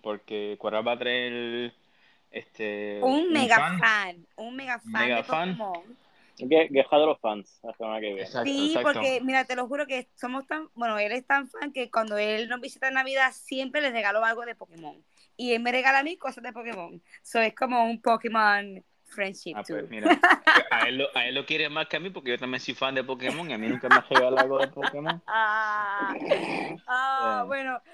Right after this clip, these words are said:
Speaker 2: eso lo dejamos para la semana que viene.
Speaker 1: Está bien, está bien. Pues, mira, yo vi la película Oppenheimer. Ya Alejandro vio Oppenheimer. Coral, tú no has visto Oppenheimer.
Speaker 2: No he visto Oppenheimer, no.
Speaker 1: Entonces,
Speaker 2: Es que me
Speaker 1: yo
Speaker 2: llego
Speaker 1: vi a
Speaker 2: tarde para el
Speaker 1: Barbie.
Speaker 2: cine.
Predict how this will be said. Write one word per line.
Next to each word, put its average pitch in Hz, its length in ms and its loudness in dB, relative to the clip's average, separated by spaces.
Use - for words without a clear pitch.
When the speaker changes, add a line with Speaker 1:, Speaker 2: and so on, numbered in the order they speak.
Speaker 2:
eso 277 180 -6
lo 320 60 -2
dejamos 311 280 -2
para 262 140 -6
la 262 80 -4
semana 220 280 -10
que 214 120 -16
viene. 165 300 -16
Speaker 1:
Está 117 220 0
bien, 101 220 0
está 113 180 0
bien. 101 240 -2
Pues, 120 360 -2
mira, 135 240 0
yo 127 180 0
vi 170 100 2
la 190 140 0
película 175 580 -2
Oppenheimer. 143 720 -6
Ya 120 160 -2
Alejandro 151 400 -2
vio 147 140 -2
Oppenheimer. 143 460 -6
Coral, 123 300 -2
tú 123 140 -12
no 113 100 -8
has 110 60 -10
visto 110 240 -12
Oppenheimer. 98 440 -8
Speaker 2:
No 240 100 2
he - 20 2
visto 220 220 -2
Oppenheimer, 160 600 -10
no. 165 220 -8
Speaker 1:
Entonces, - 400 0
Speaker 2:
Es - 60 -4
que 240 80 -4
me 233 140 4
Speaker 1:
yo 254 60 8
Speaker 2:
llego 262 120 10
Speaker 1:
vi 254 80 6
a 233 40 8
Speaker 2:
tarde 214 180 6
para 202 240 2
el 202 60 -2
Speaker 1:
Barbie. 160 80 -4
Speaker 2:
cine. 165 240 -14